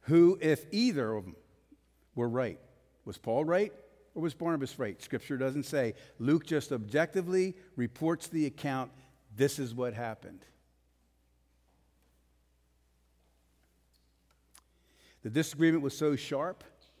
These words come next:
that they separated. It didn't resolve. You think with these two men of God it would resolve, right? It didn't resolve. They separated.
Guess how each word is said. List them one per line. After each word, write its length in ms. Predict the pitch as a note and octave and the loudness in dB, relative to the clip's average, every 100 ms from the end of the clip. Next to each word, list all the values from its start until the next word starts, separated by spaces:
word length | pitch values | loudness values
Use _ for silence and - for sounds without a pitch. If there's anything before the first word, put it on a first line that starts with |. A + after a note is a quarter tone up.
| _ _ _ | _ _ _
that 100 | A2+ | -8
they 140 | B2+ | -6
separated. 680 | A2+ C#3+ C3+ A2+ G#2 F#2 F#2 G2 - _ _ _ _ _ _ _ - | -4 -4 -4 -6 -8 -10 -14 -20 -20 _ _ _ _ _ _ _ -14
It 140 | A2+ | -4
didn't 280 | C#3 C#3+ C#3 | 0 0 -2
resolve. 600 | B2 A2 B2 A#2+ D2 - - _ _ _ _ _ _ _ _ _ _ | -6 -6 -8 -8 -14 -18 -20 _ _ _ _ _ _ _ _ _ _
You 80 | - | -12
think 240 | - E3 D#3 | -2 -2 -2
with 100 | B2+ | -2
these 160 | D#3 | -2
two 160 | - D3+ | -2 -2
men 180 | C#3+ C#3 | -2 -2
of 120 | A#2 | -4
God 240 | C3 D#3 | -2 -2
it 40 | A2+ | -4
would 140 | A2+ | -6
resolve, 480 | A2 G#2+ B2 C#3+ G2 | -6 -6 -6 -6 -6
right? 240 | G2+ B2 C3+ - _ _ _ _ _ _ _ _ _ | -8 -8 -12 -20 _ _ _ _ _ _ _ _ _
It 100 | - | -10
didn't 240 | - C3 D#3 | -4 -2 -2
resolve. 540 | G#2+ A2 B2+ - - - _ _ _ _ _ _ _ _ _ | -8 -12 -12 -16 -20 -20 _ _ _ _ _ _ _ _ _
They 60 | - | -14
separated. 580 | - C#3+ A#2+ G2 F2+ | -10 -10 -10 -16 -16